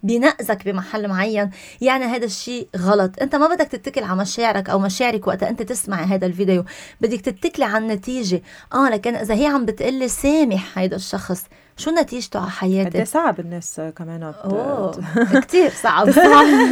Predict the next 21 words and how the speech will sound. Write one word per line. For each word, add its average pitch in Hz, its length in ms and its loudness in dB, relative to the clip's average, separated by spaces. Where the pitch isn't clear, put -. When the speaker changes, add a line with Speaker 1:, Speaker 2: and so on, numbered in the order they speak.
Speaker 2:
تسمع 285 320 4
هيك 240 360 0
ر-، 190 640 2
ردة 202 180 -4
فعل 277 420 2
يعني، 180 200 -6
Speaker 1:
كتير 302 220 2
Speaker 2:
أو 190 60 -2
هيك 208 100 0
Speaker 1:
صعب. 208 200 2
Speaker 2:
جواب. 214 440 2
Speaker 1:
بس، 240 260 -2
بس - 20 0
نحن 254 380 0
بنروح 247 320 2
على 214 120 2
أهين 262 440 0
ولا 226 200 -2
على 196 100 2
الأصح؟ 190 420 -4
Speaker 2:
مم. 185 220 -8